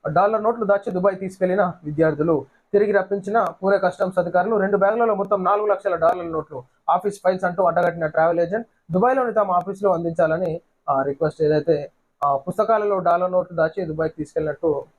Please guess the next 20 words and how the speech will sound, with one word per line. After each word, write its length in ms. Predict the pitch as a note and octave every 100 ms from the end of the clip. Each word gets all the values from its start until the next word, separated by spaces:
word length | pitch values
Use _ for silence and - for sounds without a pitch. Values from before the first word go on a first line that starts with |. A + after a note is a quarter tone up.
| C3
ఆ, 80 |
విద్యార్థులు. 520 | C3 C3 C#3+ C#3+ E3+ D#3+
So 80 |
తిరిగి 340 | D#3+ F3 G3+ - _ _
కస్టమ్స్ 300 | F3 - G#3
అధికారులు 320 | G#3 F#3 F#3 G3+
తిరిగి 220 | F3+ F#3
రప్పించినట్టు 680 | D#3+ - D#3 D#3 D3+ E3 D#3+ -
పూణే 140 | E3
కస్టమ్స్ 380 | D#3 D3 D#3 -
అధికారులు 280 | C#3 C#3 C#3
ఇక్కడ 180 | - A#2 -
చెప్పడం 260 | C3+ C3
జరిగింది. 600 | B2+ - _ _ _ G#3+
So 60 | G#3
ఇది 120 | C4+
ప్రజలారా 440 | A3 G#3 G#3 G#3 G3+
మనం 260 | F#3 F3
చూస్తా 240 | F3+ G3+ G#3
ఉన్నాం. 200 | G3